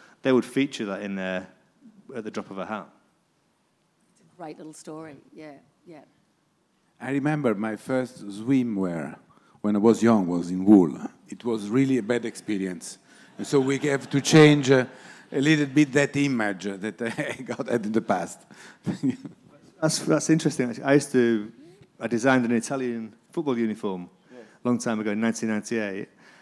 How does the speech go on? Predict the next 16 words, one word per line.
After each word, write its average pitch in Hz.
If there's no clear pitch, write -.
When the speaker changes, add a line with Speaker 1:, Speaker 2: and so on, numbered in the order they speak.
Speaker 1:
and 110
a 101
special -
request 127
from 113
the 107
Italian 107
team 101
was 101
to -
have 95
merino 104
base 107
layers. 92
Bizarre, 107
right? 110